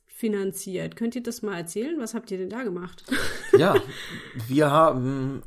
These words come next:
Speaker 2: uns live mittlerweile eine wirklich treue Fanbase erspielt.
Speaker 1: Mhm.
Speaker 2: Und, ähm,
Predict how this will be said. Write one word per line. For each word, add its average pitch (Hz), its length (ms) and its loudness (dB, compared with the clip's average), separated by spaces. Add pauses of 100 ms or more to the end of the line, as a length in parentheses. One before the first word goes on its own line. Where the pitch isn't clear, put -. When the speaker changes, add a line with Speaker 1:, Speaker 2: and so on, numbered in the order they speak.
(220)
Speaker 2:
uns 127 460 0
live 110 480 4
mittlerweile 120 560 2
eine 120 240 0
wirklich 117 360 -4
treue 117 640 4 (100)
Fanbase 107 640 0
erspielt. 98 480 -4 (520)
Speaker 1:
Mhm. 214 440 -2 (240)
Speaker 2:
Und, 104 440 0
ähm, 104 500 2